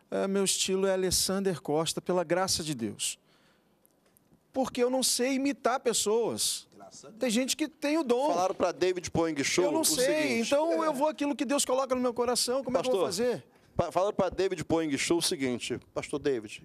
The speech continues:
Speaker 3: me ajuda. Eu, eu, o que que eu posso ajudar você, meu filho?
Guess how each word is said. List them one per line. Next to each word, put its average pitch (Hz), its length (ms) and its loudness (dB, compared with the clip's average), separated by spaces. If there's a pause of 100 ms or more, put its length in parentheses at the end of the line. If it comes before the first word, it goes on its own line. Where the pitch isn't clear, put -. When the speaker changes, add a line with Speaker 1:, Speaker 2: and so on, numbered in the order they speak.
(160)
Speaker 3:
me 156 80 0
ajuda. 123 340 -2 (1040)
Eu, 131 200 0
eu, 151 80 2
o 156 40 -6
que 190 120 0
que 208 60 -2
eu 202 60 0
posso 175 280 0
ajudar 147 180 0
você, 131 260 -4
meu 117 80 -4
filho? 107 280 -10